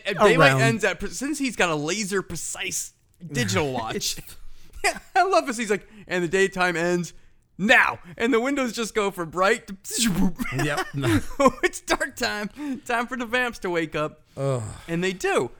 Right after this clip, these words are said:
Speaker 1: And so once they wake up, the priest opens a flap on the bottom of the door and chucks in a bucket of live leeches.
Speaker 2: Yep.
Speaker 1: Which, uh, Lucy just, uh, Cindy just starts eating, munching
Speaker 2: Yep.
Speaker 1: them up.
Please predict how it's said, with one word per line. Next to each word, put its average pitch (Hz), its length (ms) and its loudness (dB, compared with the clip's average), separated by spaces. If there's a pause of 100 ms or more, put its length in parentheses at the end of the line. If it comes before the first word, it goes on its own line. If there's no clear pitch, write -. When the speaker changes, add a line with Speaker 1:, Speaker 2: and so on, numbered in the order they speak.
(160)
Speaker 1:
And 175 300 0
so 196 300 -2
once 226 320 -8
they 254 120 -4
wake 196 280 -4
up, 247 340 -6 (720)
the 165 100 -4
priest 247 460 -6
opens 175 300 -4
a 139 40 -10
flap 220 340 -8
on 165 80 -6
the 135 60 -4
bottom 131 280 -6
of 123 100 -10
the 127 80 -12
door 120 340 -10 (220)
and 147 120 -6
chucks - 380 -4
in 190 80 -6
a 156 60 -4
bucket 175 400 -2
of 131 180 -10
live 156 320 -6
leeches. 151 560 -14 (220)
Speaker 2:
Yep. 127 240 -8 (300)
Speaker 1:
Which, 156 500 -2 (760)
uh, 156 80 -14 (360)
Lucy 185 320 -8
just, 156 320 -10 (100)
uh, 139 140 -8
Cindy 202 280 -10
just 151 160 -10
starts 135 220 -8
eating, 160 360 -8 (260)
munching 147 240 0
Speaker 2:
Yep. 196 80 -2
Speaker 1:
them 202 140 -2
up. 240 280 -2